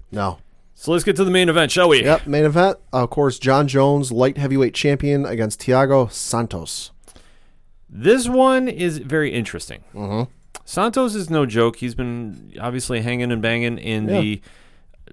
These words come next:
Speaker 2: light heavyweight division for quite a while now.
Speaker 1: Yeah, uh, he's beaten Jan Blazkowicz, Jimmy Manoa, Eric Anders, uh, Anthony Smith.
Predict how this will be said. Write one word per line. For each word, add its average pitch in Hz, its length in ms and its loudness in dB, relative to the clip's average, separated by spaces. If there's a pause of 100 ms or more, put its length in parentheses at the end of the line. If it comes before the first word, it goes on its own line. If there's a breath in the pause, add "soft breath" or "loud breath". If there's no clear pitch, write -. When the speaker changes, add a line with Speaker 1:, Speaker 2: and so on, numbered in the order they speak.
(280)
Speaker 2:
light 120 200 0
heavyweight 117 320 0
division 110 340 0
for 104 460 2
quite 151 200 0
a 110 60 4
while 87 220 -2
now. 131 120 0
Speaker 1:
Yeah, 117 280 -2
uh, 117 160 2
he's 120 140 0
beaten 117 220 -2
Jan 110 240 0
Blazkowicz, 120 960 -2
Jimmy 113 340 -4
Manoa, 113 760 0
Eric 113 320 -2
Anders, 110 680 -2
uh, 101 600 -6
Anthony 110 380 -4
Smith. 120 580 -4